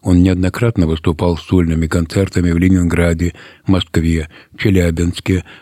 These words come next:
Магнитогорске, Ижевске, Кисловодске и других городах.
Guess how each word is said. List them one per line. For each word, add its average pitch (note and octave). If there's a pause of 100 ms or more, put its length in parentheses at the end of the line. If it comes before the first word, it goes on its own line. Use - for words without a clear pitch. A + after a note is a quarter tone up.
Магнитогорске, E2+
Ижевске, E2 (260)
Кисловодске F2+ (220)
и B2+
других B2
городах. F2